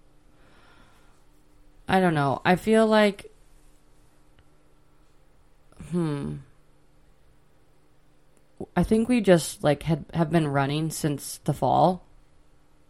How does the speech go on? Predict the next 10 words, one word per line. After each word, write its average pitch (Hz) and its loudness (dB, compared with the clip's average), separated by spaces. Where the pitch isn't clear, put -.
in 165 0
a 151 2
lot 139 2
of 143 0
different 143 -4
areas. 143 -4
Probably 151 -2
every 131 -6
area, 147 -2
like 147 -6